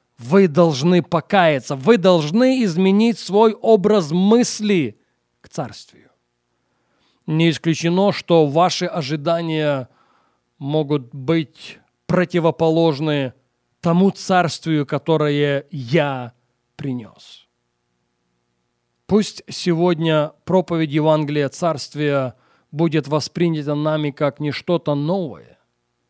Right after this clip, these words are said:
как то, с чего Христос начал своё служение, то, чему Он посвятил три с половиной года, то, на что Он делал акцент в последние дни своего земного служения,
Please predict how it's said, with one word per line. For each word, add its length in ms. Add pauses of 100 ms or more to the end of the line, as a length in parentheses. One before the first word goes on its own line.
(260)
как 200
то, 120
с 60
чего 300
Христос 760 (320)
начал 400
своё 320
служение, 580 (800)
то, 140
чему 320
Он 260
посвятил 720
три 200
с 100
половиной 560
года, 420 (640)
то, 140
на 100
что 180
Он 180
делал 340
акцент 440
в 40
последние 640
дни 480
своего 460
земного 480
служения, 580